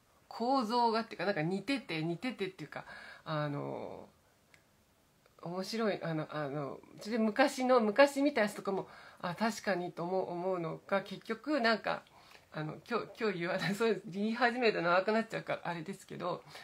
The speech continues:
あの、でもまあ、宇宙、さっきね、その、なんか話が、話があれしますけど、なんか今日ちょっとフィルターかかっちゃってて、天然の。で、ここすごい今日曇ってて暗いんだけど、なんか、なんか違うんですよ、画面が。それで、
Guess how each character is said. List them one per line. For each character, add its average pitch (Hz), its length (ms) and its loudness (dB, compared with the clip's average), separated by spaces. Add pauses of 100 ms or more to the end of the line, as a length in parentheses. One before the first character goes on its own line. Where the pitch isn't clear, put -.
(260)
あ 170 240 -2
の、 151 420 -2 (540)
で 254 60 2
も 208 160 2
ま 175 140 2
あ、 - 40 -2
宇 269 140 0
宙、 277 540 0
さ 240 140 0
っ 226 100 -6
き 156 120 -4
ね、 196 300 0
そ 196 120 2
の、 165 200 0
な 196 100 0
ん 175 80 -2
か - 80 -6
話 185 400 -6
が、 - 140 -6 (320)
話 190 320 -4
が 160 80 0
あ 165 40 0
れ 180 80 -2
し 190 40 -4
ま 185 80 -2
す 185 40 -10
け 160 100 -6
ど、 143 40 -8 (320)
な 202 60 -4
ん 202 40 -8
か 180 60 -10 (140)
今 294 160 8
日 208 40 -4
ち 220 80 -4
ょ - 40 0
っ - 20 -18
と 185 80 -4
フ - 60 -8
ィ 185 100 -6
ル 190 100 -4
タ 208 120 4
ー 202 100 6
か 208 140 -4
か 208 100 2
っ 208 80 -2
ち - 80 -4
ゃ 190 60 2
っ - 20 -14
て 151 140 -12
て、 156 220 -8
天 156 280 -2
然 151 220 -2
の。 151 240 -4
で、 160 80 -14
こ - 140 -12
こ 240 120 -2
す 233 260 -6
ご 311 280 6
い 302 180 -4
今 254 140 -2
日 214 60 -6 (200)
曇 226 260 0
っ 240 80 -4
て 202 120 -4
て 135 120 -10
暗 190 280 0
い 196 40 -4
ん 175 40 -6
だ 156 100 -6
け 160 140 -10
ど、 175 320 -4 (320)
な 196 140 0
ん 196 80 -2
か、 - 260 -6 (100)
な 196 120 -2
ん - 20 -12
か 180 100 -8 (380)
違 202 60 0
う 196 180 2
ん 165 40 -4
で 156 60 -8
す - 100 -12
よ、 151 80 -8
画 156 120 -4
面 147 180 -4
が。 160 140 -8
そ 208 100 -6
れ 196 100 0
で、 214 320 -2